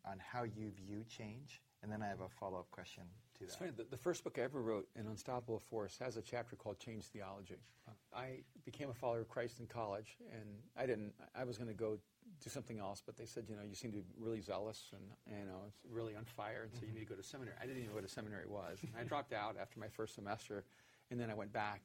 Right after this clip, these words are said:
Speaker 2: because a professor asked me to come back and help him with a project, but not because I felt like what I was learning was actually valuable. Because I, <laughs> I realized that there is no theology of change. But what's so ironic to me i-, is that, like, this phrase, uh, Solomon's words, "There's nothing new under the sun."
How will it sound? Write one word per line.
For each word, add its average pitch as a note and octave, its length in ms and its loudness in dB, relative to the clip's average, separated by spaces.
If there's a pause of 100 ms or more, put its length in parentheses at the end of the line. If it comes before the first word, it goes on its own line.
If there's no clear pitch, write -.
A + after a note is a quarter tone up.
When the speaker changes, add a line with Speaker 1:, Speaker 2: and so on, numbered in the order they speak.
Speaker 2:
because G2 240 -4
a F#2+ 40 -8
professor G2+ 460 -2
asked F2+ 220 -4
me B2 80 -8
to - 60 -12
come A2 80 -6
back F#2 160 -2
and G#2 100 -14
help A2 180 -2
him A2 80 -4
with F#2+ 120 -4
a G#2 40 -8
project, A#2 580 -2 (360)
but C3 100 -2
not F3+ 140 2
because C#3 240 -2
I A2+ 40 0
felt A#2+ 180 2
like A2 100 -2
what A#2 100 2
I A2+ 40 0
was G#2 120 -4
learning B2 260 2
was G2+ 120 -4
actually G#2+ 300 0
valuable. G2 400 2 (840)
Because C#3 180 4
I, C3+ 140 6 (160)
<laughs> C#3 140 0
I C#3+ 100 6
realized C#3+ 560 6
that A#2 180 0
there B2+ 160 6
is A2+ 120 0
no B2 140 2
theology A#2+ 440 2
of G#2 80 -6
change. - 480 -4 (720)
But - 80 0
what's C3+ 120 2
so E3+ 80 6
ironic D3+ 440 4
to A#2+ 100 -4
me A2+ 280 -2 (160)
i-, C3 220 -6
is C3+ 180 2
that, D3 200 0
like, C#3 140 0
this D3 160 0
phrase, C#3 560 2
uh, A2+ 120 -4
Solomon's B2+ 520 4
words, G#2+ 220 -2
"There's A#2 140 -2
nothing B2+ 240 0
new B2 180 2
under A#2 160 -2
the G#2+ 100 -6
sun." A2 300 -4